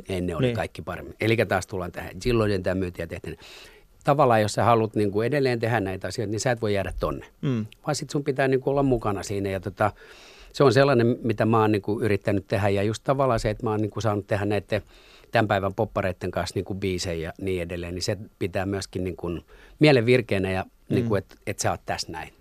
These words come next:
Speaker 1: Se on, niinku, se on asta. Mut tosiaan, niinku, monille muutos on huono asia. Mä en välttämättä koe, että se on huono, huono tällä hetkellä. Mä uskon, että digitalisoituminen ja niin edelleen tulee vielä, niinku, palvelemaan enemmän,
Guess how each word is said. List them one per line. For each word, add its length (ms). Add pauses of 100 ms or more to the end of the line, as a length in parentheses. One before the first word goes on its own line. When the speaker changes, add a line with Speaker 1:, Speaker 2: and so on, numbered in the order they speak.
(340)
Speaker 1:
Se 80
on, 80
niinku, 240 (120)
se 100
on 120
asta. 260
Mut 140
tosiaan, 320
niinku, 320 (600)
monille 320 (180)
muutos 500 (360)
on 140
huono 260
asia. 240
Mä 220
en 80
välttämättä 500
koe, 320 (140)
että 260
se 100
on 140
huono, 280 (220)
huono 260
tällä 260
hetkellä. 440 (1200)
Mä 160
uskon, 200
että 260 (140)
digitalisoituminen 800
ja 80
niin 160
edelleen 280
tulee 260
vielä, 120
niinku, 400
palvelemaan 640
enemmän, 540